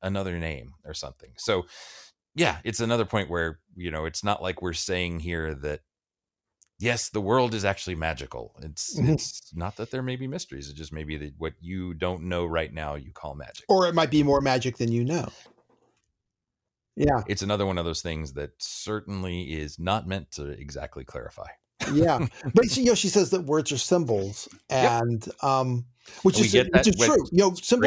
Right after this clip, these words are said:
Speaker 2: symbols
Speaker 1: out says it too,
Speaker 2: Yeah.
Speaker 1: which is nice that we get that actual phrase.
Speaker 2: Yeah. Oh, yeah,
Speaker 1: Again.
Speaker 2: we get it. We've, once again, another, uh, connection to the first chapter.
Speaker 1: Yep.
Speaker 2: And, uh, you know, but words as symbols means that,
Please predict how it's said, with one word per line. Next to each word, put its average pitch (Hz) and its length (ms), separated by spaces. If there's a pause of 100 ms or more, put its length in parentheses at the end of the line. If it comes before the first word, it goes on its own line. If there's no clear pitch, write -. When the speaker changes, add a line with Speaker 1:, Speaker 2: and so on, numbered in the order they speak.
Speaker 2:
symbols - 40
Speaker 1:
out 135 240
says 196 220
it - 140
too, - 100
Speaker 2:
Yeah. 165 80
Speaker 1:
which 90 180
is 95 120
nice 98 220
that 90 100
we 92 100
get 87 200
that 90 200
actual 82 640
phrase. 143 340
Speaker 2:
Yeah. 190 280
Oh, 160 120 (100)
yeah, 175 220
Speaker 1:
Again. 165 80
Speaker 2:
we 139 80
get 147 140
it. 151 80
We've, 147 480
once 175 260
again, 147 380
another, 151 720
uh, 147 100
connection 135 420
to 120 100
the 110 120
first 117 300
chapter. 113 540
Speaker 1:
Yep. 127 120 (480)
Speaker 2:
And, 147 340
uh, 131 300
you 160 140
know, - 120 (220)
but - 220 (420)
words 190 400
as 180 240
symbols 151 460
means 131 260
that, 117 180